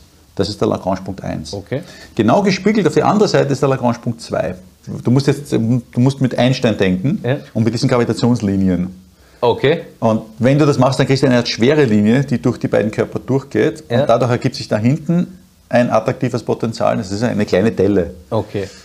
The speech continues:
Speaker 1: Es ist aber nur semistabil.
Speaker 2: Ja.
Speaker 1: Also L eins und L zwei sind semistabil.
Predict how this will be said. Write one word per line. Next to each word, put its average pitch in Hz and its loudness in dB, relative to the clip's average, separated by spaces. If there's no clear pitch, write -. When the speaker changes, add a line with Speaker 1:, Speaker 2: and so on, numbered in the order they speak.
Speaker 1:
Es 107 -4
ist 147 0
aber 170 2
nur 165 4
semistabil. 131 0
Speaker 2:
Ja. 107 0
Speaker 1:
Also 107 0
L 123 2
eins 139 2
und 135 4
L 113 0
zwei 127 2
sind 139 -4
semistabil. 95 -4